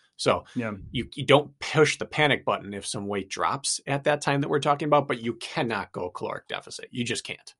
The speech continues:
Speaker 2: Yeah.
Speaker 1: And Ryan Atkins talked about this recently.
Speaker 2: What do you, what do you say?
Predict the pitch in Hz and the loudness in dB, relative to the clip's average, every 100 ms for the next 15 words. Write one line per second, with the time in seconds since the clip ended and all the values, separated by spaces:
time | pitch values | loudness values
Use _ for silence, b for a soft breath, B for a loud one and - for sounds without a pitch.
0 | _ _ _ _ 123 98 85 - - _ | _ _ _ _ -4 -4 -4 -10 -14 _
1 | _ - 151 147 170 190 214 208 147 131 | _ 4 6 8 6 6 4 2 0 -2
2 | 110 110 95 101 - 95 101 95 92 _ | -4 -4 -6 -6 -6 -6 -8 -10 -16 _
3 | _ _ _ _ _ _ _ _ _ 131 | _ _ _ _ _ _ _ _ _ 2
4 | 123 117 110 110 101 104 | 2 2 -2 -4 -4 -8